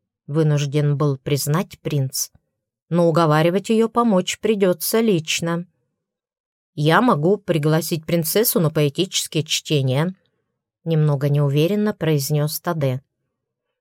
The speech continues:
«Не приедет. Она с большим сомнением относится к современной поэзии», покачал головой Ричард. «Тогда я приглашу леди на скачки»,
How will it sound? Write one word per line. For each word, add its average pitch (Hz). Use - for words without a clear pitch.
«Не 214
приедет. 202
Она 233
с 196
большим 214
сомнением 214
относится 156
к -
современной 156
поэзии», 147
покачал 156
головой 147
Ричард. -
«Тогда 147
я 208
приглашу 156
леди 170
на 147
скачки», 165